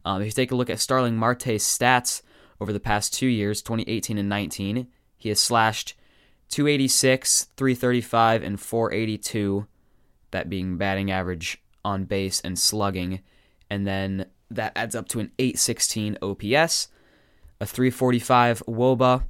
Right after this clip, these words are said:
one sixteen weighted runs created plus, strikes out at a rate of seventeen percent and walks at a rate of ten point one percent. Defensively, he's not very good. He's pretty below average.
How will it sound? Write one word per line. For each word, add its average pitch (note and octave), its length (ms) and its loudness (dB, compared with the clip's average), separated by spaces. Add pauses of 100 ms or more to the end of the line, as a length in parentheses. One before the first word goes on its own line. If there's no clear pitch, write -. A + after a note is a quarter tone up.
(220)
one B2 220 0
sixteen A#2 600 0
weighted A2+ 200 2
runs G#2+ 220 -4
created G2 340 -4
plus, - 580 0 (360)
strikes - 460 2
out C3+ 160 8
at A#2+ 100 4
a A#2 60 2
rate A#2+ 180 4
of G#2 80 -2
seventeen A#2 640 0
percent G#2+ 500 -4 (160)
and G#2+ 160 -6
walks G#2+ 320 2
at G#2+ 120 -2
a G2 80 0
rate G2 400 -2
of F#2 160 -8
ten G#2 300 -6
point F2+ 260 -2
one G#2+ 220 -2
percent. G2+ 500 -4 (760)
Defensively, E3+ 600 4
he's D3 240 2
not C#3+ 240 8
very C#3 320 4
good. C3 380 2
He's B2+ 160 -2
pretty - 340 0
below B2 360 2
average. B2+ 500 4